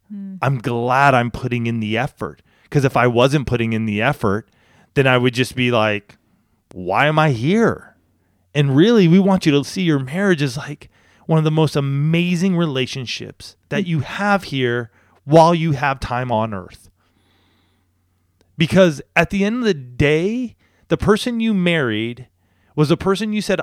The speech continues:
Speaker 2: "I do" to for life, till death do us part. And if you are taking breath,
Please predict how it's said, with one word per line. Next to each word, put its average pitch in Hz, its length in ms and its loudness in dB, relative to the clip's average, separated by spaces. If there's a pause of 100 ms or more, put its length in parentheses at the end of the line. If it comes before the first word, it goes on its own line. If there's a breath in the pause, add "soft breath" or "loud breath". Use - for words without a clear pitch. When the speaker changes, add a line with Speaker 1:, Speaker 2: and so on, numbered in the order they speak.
Speaker 2:
"I 156 180 0
do" 147 380 0
to - 380 -14 (260)
for 156 160 2
life, 117 500 -4 (140)
till 147 140 -2
death 156 320 0
do 170 160 4
us 156 120 0
part. - 440 -10 (580 soft breath)
And 147 100 0
if 147 180 0
you 214 440 2
are 170 160 2
taking 180 460 -2
breath, 113 680 0